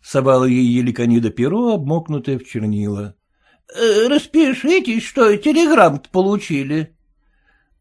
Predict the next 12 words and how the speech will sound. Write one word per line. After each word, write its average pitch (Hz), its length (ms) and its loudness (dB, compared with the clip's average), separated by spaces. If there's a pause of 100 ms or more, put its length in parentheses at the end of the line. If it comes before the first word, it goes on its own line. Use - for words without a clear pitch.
(140)
Хорошо, 359 1000 2 (180)
хорошо. 359 720 2 (460)
Дай 330 640 2
рассыльному 330 840 0
пятиалтынный, 214 1160 2 (400)
бормотала 123 560 0
княгиня, 120 480 2
расписавшись. — 120 920 -6 (920)
Ну, 339 500 0 (120)
удивительно, 330 1000 2
что 320 320 0 (240)
генерал... 320 1120 2